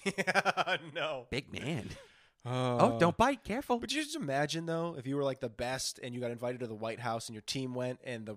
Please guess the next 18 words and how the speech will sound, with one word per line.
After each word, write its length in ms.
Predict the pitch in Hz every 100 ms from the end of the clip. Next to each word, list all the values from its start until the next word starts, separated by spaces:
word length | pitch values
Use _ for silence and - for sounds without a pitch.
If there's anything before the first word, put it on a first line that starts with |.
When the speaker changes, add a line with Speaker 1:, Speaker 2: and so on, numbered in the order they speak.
| - -
Speaker 1:
president 420 | 147 135 143 139
that 80 | 123
you 220 | 117 131
got 220 | 131 127
to 60 | 135
go 120 | 127
to 80 | 120
the 80 |
White 220 | 117 120 120
House 200 | 120 -
for 180 | 127 123
was 160 | 110
Donald 440 | 104 120 113 117 117
fucking 480 | - 127 123 123
Trump. 400 | 110 - 117 131 -
Speaker 2:
I 40 |
wouldn't 280 | 160 131 107
go. 420 | 104 104 85 98